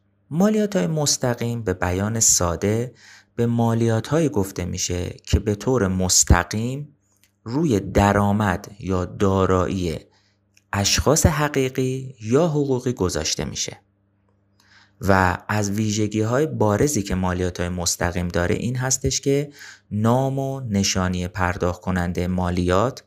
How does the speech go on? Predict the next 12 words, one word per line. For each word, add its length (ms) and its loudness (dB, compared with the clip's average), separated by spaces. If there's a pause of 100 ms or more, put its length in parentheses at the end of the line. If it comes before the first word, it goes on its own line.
(560)
و 160 2
یا 180 2
به 180 2
عبارت 380 0
دیگر 440 -6
شخص 600 0
مشمول 920 -2
مالیات 720 0 (320)
برای 480 4
سازمان 520 0
امور 360 0
مالیاتی 840 -2